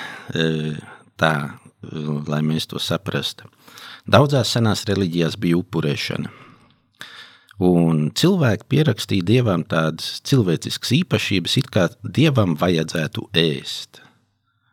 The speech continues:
Un tāpēc ir arī salik upurī dzīvnieks,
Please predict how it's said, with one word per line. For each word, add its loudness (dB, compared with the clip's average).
Un -2
tāpēc 2
ir -2
arī 2
salik -2
upurī -2
dzīvnieks, 2